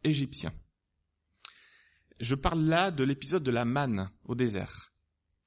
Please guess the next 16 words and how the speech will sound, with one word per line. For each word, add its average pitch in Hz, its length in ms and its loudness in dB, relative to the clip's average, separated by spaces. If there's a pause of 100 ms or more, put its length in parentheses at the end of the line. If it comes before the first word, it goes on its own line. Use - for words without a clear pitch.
(120)
Regardez 196 240 0
ce 226 60 -4
qui 185 100 -6
s'est 175 120 -4
passé - 340 -4
entre - 300 -4
le 127 80 -2
contraste 208 440 -2
entre 139 220 -2
ce - 100 -6
que - 140 -4
les 160 320 0
Hébreux 160 300 0
connaissaient 202 440 -2
en 135 120 0
Égypte 143 480 -6